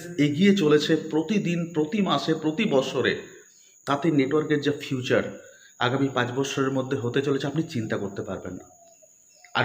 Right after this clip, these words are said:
জব সেক্টরে বলুন নাইনটি পার্সেন্ট জব অবলুপ্ত হতে চলেছে। কারণ টেকনোলজি, টেকনোলজি মানুষের জায়গা নিয়ে নিচ্ছে, মেশিন মানুষের জায়গা নিয়ে নিচ্ছে। নাইনটি পার্সেন্ট জব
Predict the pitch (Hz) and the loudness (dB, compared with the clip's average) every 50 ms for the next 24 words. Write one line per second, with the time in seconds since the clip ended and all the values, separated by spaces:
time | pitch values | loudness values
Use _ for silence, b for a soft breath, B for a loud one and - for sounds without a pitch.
0 | 120 120 - - 147 165 180 170 - - - - 190 190 - 202 202 202 185 190 | 0 0 0 0 2 4 4 2 0 -2 2 2 2 4 6 6 6 8 6 8
1 | 196 208 208 196 170 143 139 139 175 226 233 226 233 240 - 233 220 220 - 220 | 6 8 6 6 6 6 6 6 6 6 6 6 6 4 6 6 4 4 4 2
2 | 202 185 160 - - 160 151 156 147 - - - - - - - - b b b | 2 2 2 0 0 4 6 6 4 4 2 -6 -10 -12 -14 -20 -20 b b b
3 | b _ _ 131 131 135 156 160 165 160 160 160 160 151 123 123 123 120 - 110 | b _ _ 0 4 6 6 6 6 6 2 2 -2 -2 -2 0 -2 -2 -2 -4
4 | 101 98 101 - - - - - _ _ _ - 127 135 151 190 254 277 - - | -6 -6 -6 -8 -12 -16 -20 -20 _ _ _ 0 2 2 4 4 2 2 0 -2
5 | - - - - - _ _ _ _ _ _ _ _ _ _ _ _ _ _ _ | -8 -10 -12 -16 -20 _ _ _ _ _ _ _ _ _ _ _ _ _ _ _
6 | - _ _ _ _ - - - - _ 170 170 170 190 214 208 196 - 127 113 | -20 _ _ _ _ -20 -18 -18 -4 _ 0 2 6 6 10 10 10 10 8 4
7 | - - - - - - - - - - _ _ _ _ _ _ b b b b | 0 -2 -6 -10 -12 -14 -18 -20 -20 -20 _ _ _ _ _ _ b b b b
8 | b b b _ _ - 175 170 180 202 220 214 220 208 196 226 220 202 180 175 | b b b _ _ 4 4 4 6 4 6 8 8 8 6 4 4 4 4 4
9 | 190 - 196 190 180 175 151 147 139 165 165 156 147 139 127 123 110 - - 131 | 4 4 4 6 6 8 6 6 8 6 6 6 4 4 4 2 2 0 2 0
10 | 127 127 151 170 175 - - 254 240 233 220 202 190 196 - 202 196 196 175 156 | 2 4 6 4 4 6 6 8 8 8 8 6 4 4 6 6 6 8 6 4
11 | 147 143 160 156 147 139 135 131 127 123 - - - 110 98 - - - - - | 4 4 4 4 4 4 2 2 2 -2 -4 -4 -4 -6 -6 -6 -12 -18 -20 -20
12 | _ - 110 123 143 170 202 202 196 208 208 208 202 196 196 - - 202 185 151 | _ 0 2 6 6 8 8 6 6 4 2 4 4 2 2 2 0 0 0 0
13 | 123 - 139 143 143 | 2 2 2 2 2